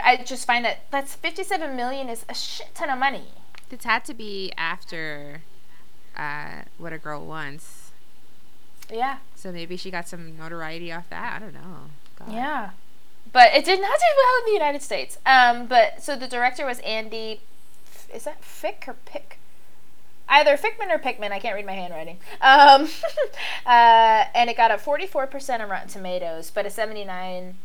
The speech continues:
Speaker 1: percent, like, audi-, audience.
Speaker 2: Okay. I can get with it.
Speaker 1: Um,
Speaker 2: I mean, it's, like, kinda, I mean, it's cheesy, but Amanda Bynes is killing it. <laughs> Like
Speaker 1: Amanda Bynes is killing it.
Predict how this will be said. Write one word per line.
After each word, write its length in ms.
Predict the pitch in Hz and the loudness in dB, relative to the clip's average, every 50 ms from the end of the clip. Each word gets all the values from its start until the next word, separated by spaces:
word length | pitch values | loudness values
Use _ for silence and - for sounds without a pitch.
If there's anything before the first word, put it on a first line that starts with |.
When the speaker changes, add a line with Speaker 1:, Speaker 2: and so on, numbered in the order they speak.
| - | -6
Speaker 1:
percent, 500 | - 214 190 - - 180 175 175 170 165 165 151 143 - - | -6 -6 -6 -4 -4 -6 -6 -6 -6 -6 -8 -8 -8 -8 -8
like, 220 | - 165 156 - | -8 -8 -6 -4
audi-, 240 | - 160 160 156 127 - - | -4 -4 -4 -4 -6 -6 -6
audience. 640 | 160 160 160 160 156 143 - - - - - - - - - - - | -6 -6 -6 -6 -8 -8 -8 -8 -8 -8 -8 -8 -8 -8 -8 -8 -8
Speaker 2:
Okay. 340 | 294 - - - - - 170 165 - - - - - - - - - - - - - - | -8 -8 -8 -8 -8 -8 -8 -8 -8 -8 -8 -8 -8 -8 -8 -8 -8 -8 -8 -8 -8 -8
I 100 | 254 233 | -8 -8
can 200 | 165 180 165 160 | -6 -8 -8 -8
get 140 | 160 151 - | -8 -8 -8
with 160 | 156 - - | -8 -8 -8
it. 140 | 180 180 - - - - - - - - - - - - - | -8 -8 -8 -8 -8 -8 -8 -8 -8 -8 -8 -8 -8 -8 -6
Speaker 1:
Um, 560 | - 208 208 208 202 202 196 196 190 190 185 185 190 190 196 - | -6 -4 -4 -4 -4 -2 -2 -4 -4 -4 -4 -6 -6 -6 -6 -4
Speaker 2:
I 120 | 330 330 349 | -2 -2 -2
mean, 160 | 359 359 359 | -2 -2 -4
it's, 220 | 359 359 - - 392 | -4 -4 -4 -4 -4
like, 180 | 392 381 370 - - - - - | -6 -6 -6 -6 -8 -8 -6 -6
kinda, 280 | - 320 311 311 294 262 - - | -6 -6 -6 -6 -6 -6 -6 -6
I 60 | 311 339 | -6 -6
mean, 220 | 349 349 320 320 | -4 -4 -4 -4
it's 160 | 294 - - - | -6 -6 -6 -8
cheesy, 600 | - - - 330 294 302 302 311 349 349 359 330 | -6 -6 -6 -6 -6 -6 -6 -6 -6 -4 -4 -4
but 480 | 262 226 196 175 156 143 143 123 - - - - - - - - - - | -4 -4 -4 -4 -4 -4 -4 -6 -6 -6 -8 -8 -8 -8 -8 -8 -6 -6
Amanda 400 | 196 196 202 202 208 214 190 185 | -6 -6 -6 -6 -6 -6 -6 -6
Bynes 240 | - 180 170 170 165 | -4 -4 -4 -4 -6
is 100 | 147 - | -6 -6
killing 300 | - 180 160 - - 95 | -6 -6 -6 -6 -8 -8
it. 200 | - - - - | -8 -8 -6 -4
<laughs> 120 | 320 294 320 | -2 0 2
Like 540 | 330 - - - 277 - - - 311 302 - - - - | 2 2 2 0 -2 -4 -4 -4 -4 -4 -4 -6 -6 -6
Speaker 1:
Amanda 340 | 247 226 226 214 214 214 208 | -4 -4 -4 -4 -4 -4 -4
Bynes 280 | 208 202 202 196 190 | -6 -6 -6 -8 -8
is 120 | 196 185 190 | -8 -8 -8
killing 320 | - 202 202 190 190 190 | -6 -6 -6 -6 -6 -6
it. 220 | 190 190 190 180 | -6 -6 -6 -6